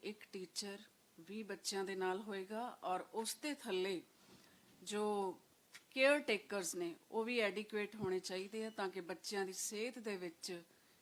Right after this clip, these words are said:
ਕਿਸੇ ਪ੍ਰਤੀ, ਅਹ, ਜਿਹੜੀ ਅਣਗਹਿਲੀ ਨਾ ਵਰਤੀ ਜਾਵੇ। ਉਸ ਤੋਂ ਬਾਅਦ ਜੋ ਸਕੂਲ ਦਾ ਸਟਰਕਚਰ ਹੁੰਦਾ, ਉਹਦੇ ਵੱਲ ਖਾਸ ਧਿਆਨ ਦਿੱਤਾ ਜਾਏਗਾ ਕਿ ਸਕੂਲ ਦੀ ਜਿਹੜੀ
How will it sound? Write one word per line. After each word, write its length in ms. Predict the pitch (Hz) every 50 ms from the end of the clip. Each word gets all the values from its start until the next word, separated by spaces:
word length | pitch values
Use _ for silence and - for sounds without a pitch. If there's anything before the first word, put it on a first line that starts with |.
| _ - - -
ਕਿਸੇ 280 | 254 240 - 277 269
ਪ੍ਰਤੀ, 640 | 247 - - 220 202 185 196 202 196 196 190 185 -
ਅਹ, 600 | - - _ - - 143 - 185 185 185 180 180
ਜਿਹੜੀ 380 | 165 170 185 180 190 196 - - -
ਅਣਗਹਿਲੀ 500 | 196 202 202 190 214 233 254 277 285 285
ਨਾ 160 | 247 214 185
ਵਰਤੀ 340 | 175 170 165 - - - 165
ਜਾਵੇ। 320 | 147 156 147 143 147 147 127 - - - - - - - - - _ _ - _ _ - - - - - - - - - - - - - - - - - - - - - - - -
ਉਸ 140 | 240 - -
ਤੋਂ 160 | - - 320
ਬਾਅਦ 300 | 262 294 302 302 302 262
ਜੋ 480 | 247 262 285 285 285 285 285 269 - - - -
ਸਕੂਲ 460 | - - - 269 262 254 262 262 254
ਦਾ 140 | 247 254 247
ਸਟਰਕਚਰ 500 | 240 - - 240 233 - - - 262 262
ਹੁੰਦਾ, 300 | 285 233 220 208 220 214
ਉਹਦੇ 200 | 214 208 220 220
ਵੱਲ 180 | 220 220 220
ਖਾਸ 420 | 214 - 240 196 190 196 220 - -
ਧਿਆਨ 260 | 226 220 208 196 180
ਦਿੱਤਾ 280 | 180 165 - - 185
ਜਾਏਗਾ 440 | 175 185 180 180 180 170 185 185 190
ਕਿ 160 | 185 - 196
ਸਕੂਲ 540 | 185 - - - - 190 185 196 202 202 190
ਦੀ 180 | 180 208 202 190
ਜਿਹੜੀ 460 | 180 185 180 175 185 185 185 180